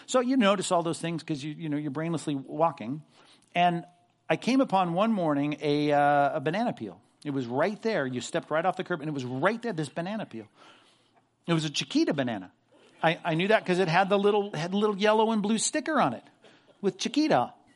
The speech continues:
basket on her head, her big sleeves. And so there, there it was. And I remember stepping off and, I don't know, having some dumb conversation with myself, like, "Don't slip on the banana peel," or, you know, whatever. I, I just, I, I saw it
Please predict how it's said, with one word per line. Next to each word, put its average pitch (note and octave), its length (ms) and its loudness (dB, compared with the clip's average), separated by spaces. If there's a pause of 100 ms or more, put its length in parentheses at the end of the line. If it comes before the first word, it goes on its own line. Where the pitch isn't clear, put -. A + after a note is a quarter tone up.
(160)
basket A#3 360 0
on D#3 100 4
her C#3 80 2
head, B2 220 0
her B2+ 40 -4
big F#3+ 160 -6
sleeves. G#3 440 -8
And A#2+ 160 -10 (320)
so - 140 -4
there, G#3+ 200 2
there G#3 140 -2
it G3+ 60 -4
was. B2 280 -2 (920)
And F3+ 80 8
I - 20 6
remember D4 240 4
stepping A3 340 0
off F#3+ 320 4
and, G3 100 -2
I G#3+ 60 2
don't F#3+ 120 0
know, E3 60 0
having F#3 200 0
some F3+ 180 -6
dumb F3 200 -2
conversation E3 560 -2
with E3+ 80 -6
myself, D#3 320 -4
like, A2+ 120 -6
"Don't D#3+ 280 2
slip F#3 220 -6
on A3 80 -2
the A3+ 60 -2
banana A#3+ 220 -4
peel," G#3 340 -6
or, E3 100 -2
you E3+ 60 -2
know, F3 80 -2
whatever. F3 260 2
I, F3+ 180 0 (280)
I G#3 100 4
just, A3+ 220 -2 (520)
I, G#3 140 2
I A3 80 6
saw G3 360 6
it G3 80 -4